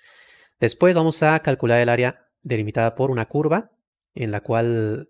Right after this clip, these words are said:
eh, la función está dada en coordenadas polares. R igual al coseno de dos por teta, en el intervalo de cero, eh, menor o igual que teta, menor o igual que dos pi. En este caso, para calcular el área no es completamente necesario realizar la gráfica, pero les voy a mostrar cómo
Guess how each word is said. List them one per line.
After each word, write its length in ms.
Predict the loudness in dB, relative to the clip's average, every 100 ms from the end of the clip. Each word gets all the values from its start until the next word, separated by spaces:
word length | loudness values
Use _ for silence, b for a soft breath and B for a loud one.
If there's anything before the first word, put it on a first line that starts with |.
| _
eh, 180 | -12 -8
la 180 | -6 -8
función 320 | -6 -4 -4
está 220 | -4 -4 -2
dada 220 | 0 -2
en 80 | -4
coordenadas 600 | -2 -2 -2 -6 -6 -10
polares. 680 | _ -6 -4 -6 -10 -20 _ B B B
R 220 | -2 0
igual 220 | 2 2 0
al 60 |
coseno 300 | -2 -6 -4
de 140 | -2 -2
dos 200 | -4 -4
por 220 | -10 -4
teta, 400 | -4 -2 -6 _ -20 b b b
en 140 | 0
el 100 | 0
intervalo 520 | 0 0 2 2 2 0
de 120 | -2
cero, 480 | 0 0 0 -2 _ _ _ _
eh, 180 | -10 -6
menor 340 | -4 -4 -4 -2
o 20 |
igual 160 | -2
que 100 | -2
teta, 220 | -4 -2 -4
menor 180 | -4
o 40 | -4
igual 180 | -4 -4
que 120 | -6
dos 200 | -8 -10
pi. 200 | -20 _ _ B B B B
En 80 | 0
este 200 | 2 4
caso, 500 | 4 4 2 2 -4 -20 -20 _
para 180 | 0 2
calcular 520 | 2 0 2 2 2 0
el 160 | 2
área 200 | 4 2
no 100 | 0
es 100 | -2
completamente 560 | -4 -4 -4 -2 -2 -4
necesario 520 | -4 -2 0 0 0
realizar 400 | -2 -4 -2 0
la 100 | 2
gráfica, 540 | 0 0 0 -2 0 0
pero 200 | 2 2
les 120 | 2
voy 100 | 2
a 60 | 2
mostrar 460 | -2 0 -2 -2
cómo 460 | 0 2 2 -6